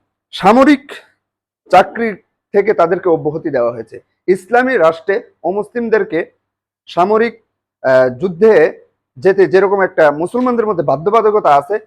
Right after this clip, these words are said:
অমুসলিমদেরকে সেই বাধ্যবাধকতা থেকে মুক্তি দেওয়া হয়েছে।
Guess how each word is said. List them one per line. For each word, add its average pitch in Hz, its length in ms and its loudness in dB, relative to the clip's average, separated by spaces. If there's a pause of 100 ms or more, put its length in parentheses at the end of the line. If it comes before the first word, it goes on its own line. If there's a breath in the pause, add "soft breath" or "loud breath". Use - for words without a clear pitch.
(180)
অমুসলিমদেরকে 196 680 -6
সেই 170 160 -6
বাধ্যবাধকতা 185 920 -4
থেকে 190 420 -6 (460)
মুক্তি 196 220 -6
দেওয়া 165 200 4
হয়েছে। 120 340 -6